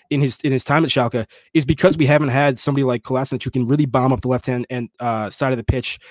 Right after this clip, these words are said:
on the overlap and draw the attention of both, uh, the right back and also some of those ball-sided midfielders, which actually softens up the middle a little bit and allows Harit to drift in and, and get into areas where he can really,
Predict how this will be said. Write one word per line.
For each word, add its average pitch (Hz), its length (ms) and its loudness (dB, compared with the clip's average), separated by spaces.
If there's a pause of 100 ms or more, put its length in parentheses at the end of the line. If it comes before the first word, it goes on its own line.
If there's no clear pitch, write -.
(220)
on 135 140 4
the 127 120 4
overlap 131 380 2
and 123 120 0
draw 127 240 4
the 131 120 2
attention 123 440 -4
of 117 260 -6
both, 120 360 -2
uh, 113 180 0
the 107 100 -6
right 135 180 2
back 131 160 2
and 123 80 2
also 131 160 0
some 135 120 -2
of 127 40 0
those 120 140 0
ball-sided 120 560 0
midfielders, 117 640 -2 (240)
which 139 140 0
actually 127 260 2
softens 131 480 2
up 120 100 0
the 117 80 -4
middle 123 200 2
a 120 40 2
little 113 140 -2
bit 110 140 -4
and 113 60 -6
allows 113 440 -6
Harit 120 220 -4
to 110 80 -14
drift 113 300 -4
in 120 120 -2
and, 110 120 -4
and 107 360 -6
get 131 120 0
into 117 200 -2
areas 113 260 -2
where 117 80 -2
he 110 60 -2
can 110 120 -6
really, 110 320 -2